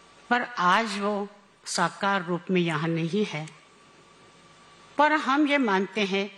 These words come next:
कि दीदी हमारे साथ उपस्थित है और ये समारोह देख रही है। मैं आपको धन्यवाद देती हूँ कि इतने व्यस्त होने के बावजूद दीदी के प्रति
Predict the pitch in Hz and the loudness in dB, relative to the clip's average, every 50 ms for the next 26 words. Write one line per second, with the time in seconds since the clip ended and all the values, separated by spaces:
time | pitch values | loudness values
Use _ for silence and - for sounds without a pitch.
0 | - - - - - - _ _ - 254 240 208 226 233 208 262 277 262 226 208 | -20 -20 -20 -20 -20 -20 _ _ -4 -2 -2 0 -2 0 2 2 2 2 2 2
1 | 208 202 208 208 202 208 185 - 208 190 185 185 - 170 156 - - 160 - - | 4 4 2 2 0 -2 -4 -2 0 0 -2 -2 -4 -12 -10 -6 -6 -6 -6 -6
2 | - 202 190 175 - 175 170 180 196 190 - - - - - - - - - - | -8 -8 -10 -8 -6 -4 -4 -4 -6 -8 -16 -20 -20 -20 -20 -20 -20 -20 -20 -20
3 | - - - _ - - - - 202 196 190 196 208 190 - - 180 180 170 165 | -20 -20 -20 _ -20 -16 -4 0 0 0 2 0 -2 -2 -2 -2 -2 0 0 0
4 | 180 190 202 185 151 165 175 185 - - 175 156 147 147 156 151 143 147 151 143 | 0 0 -2 -4 -4 -4 -4 -4 -6 -8 -8 -8 -6 -6 -6 -6 -6 -8 -10 -12
5 | 139 - - - - - - - - - - - - - - - - - - - | -12 -14 -20 -20 -20 -20 -20 -20 -20 -20 -20 -20 -20 -20 -20 -20 -20 -20 -20 -20
6 | - - - - - - - - - - - - - - - - - - - - | -20 -20 -20 -20 -20 -20 -20 -20 -20 -20 -20 -20 -20 -20 -20 -20 -20 -20 -20 -20
7 | - - - - - - - - - - - - 247 262 302 330 - - 240 233 | -20 -20 -20 -20 -20 -20 -20 -20 -20 -20 -2 2 2 4 4 2 2 4 2 2
8 | 233 233 - - 247 247 247 247 262 247 - - - _ 190 196 196 220 240 247 | 2 0 -4 -4 -2 -2 -2 -2 -4 -8 -16 -20 -20 _ -4 -2 0 2 2 2
9 | 262 311 339 359 330 269 208 190 180 180 - - 190 180 185 185 185 185 190 - | 4 4 2 2 2 0 -2 -4 -4 -4 -4 -4 -2 0 0 -2 -2 -4 -8 -12
10 | _ - _ _ - _ _ - - _ - _ - - 269 277 - 254 - - | _ -20 _ _ -20 _ _ -20 -20 _ -20 _ -2 0 0 0 0 -4 -8 -4
11 | - 262 294 302 233 190 226 277 - - - - 247 240 240 233 233 240 233 214 | -2 0 0 0 0 0 0 0 0 -4 -6 -4 -2 0 0 0 0 -2 -4 -4
12 | 185 175 175 170 175 180 175 175 208 220 - - - - - - - - - - | -2 0 0 0 0 -2 -2 -4 -6 -6 -6 -10 -16 -20 -20 -20 -20 -20 -20 -20
13 | - - - - - - - - - - - - - _ 160 175 233 208 277 320 | -20 -20 -20 -20 -20 -20 -20 -20 -20 -20 -20 -20 -16 _ 0 0 2 2 2 0
14 | 311 - 330 330 - 202 196 - - 220 | 2 0 -2 0 0 -2 -2 -2 -2 -6